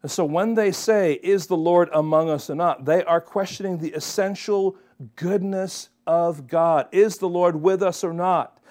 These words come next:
Is the Lord good or not? Is the Lord real or not? Is the Lord powerful or not? Is the Lord trustworthy or not? Is the Lord for us or not?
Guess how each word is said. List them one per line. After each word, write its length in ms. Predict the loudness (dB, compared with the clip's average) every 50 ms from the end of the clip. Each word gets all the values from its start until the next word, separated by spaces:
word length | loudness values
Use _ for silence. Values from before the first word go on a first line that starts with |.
| -20 -20 -10 0
Is 240 | 4 4 4 6 4
the 100 | 2 2
Lord 400 | 4 6 6 6 6 4 4 0 -12 -14 -8
good 320 | -2 2 4 4 4 4 2 -2
or 140 | -4 -4 -2
not? 520 | 0 0 0 2 0 0 -4 -8 -14 -20 _ _ _ _ 2
Is 200 | 2 2 4 4
the 120 | 4 4
Lord 420 | 6 6 6 8 8 6 4 0 -4 -10
real 460 | -6 -2 0 2 4 6 8 6 6 6
or 140 | 2 0 0
not? 420 | 2 2 2 2 2 2 0 -4 -10 _ -20 -8 0
Is 260 | 4 4 4 4 4 2
the 120 | 2 2
Lord 520 | 4 4 6 6 6 6 4 0 -4 _
powerful 680 | -8 -2 2 4 4 6 4 4 2 0 -4 -2 -2 -2
or 140 | -2 -4 -2
not? 420 | 0 0 2 4 4 4 2 0 -6 -20 -14 _ 0
Is 280 | 2 2 2 2 0 -2
the 120 | -4 -2
Lord 520 | 2 6 6 8 8 6 4 0 -4 _
trustworthy 720 | -10 -2 0 2 2 0 0 -6 -4 -2 0 0 0 0 0
or 160 | 0 2 2 2
not? 420 | 4 4 6 6 6 4 2 -2 -6 -6
Is 240 | -2 0 0 0 0
the 160 | 0 -2 0
Lord 340 | 2 4 6 6 6 6 4
for 420 | 0 -4 2 4 6 8 8 8
us 280 | 8 8 6 4 0 -8 -16 -20 -20 -10 -4
or 200 | 0 2 4 4
not? 840 | 4 4 4 6 6 6 6 4 0 -4 _ _ -20 -20 -20 -20 -20